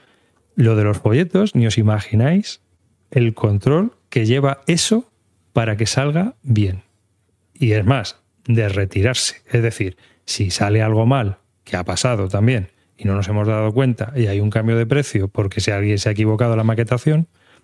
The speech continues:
toda esa parte de la tirada hay que retirarla.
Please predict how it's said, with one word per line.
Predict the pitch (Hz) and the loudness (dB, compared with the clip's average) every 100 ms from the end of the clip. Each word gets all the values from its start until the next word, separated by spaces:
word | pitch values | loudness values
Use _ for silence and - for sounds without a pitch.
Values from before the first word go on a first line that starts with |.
| _ - - _ | _ -20 -20 _
toda | - 110 | 0 0
esa | 107 113 107 | 2 -2 -2
parte | 110 - | -4 0
de | 107 | 0
la | 110 101 | 2 0
tirada | 107 113 | 0 0
hay | 135 | 0
que | 131 | 0
retirarla. | 101 98 101 85 - | 0 0 -2 -4 -12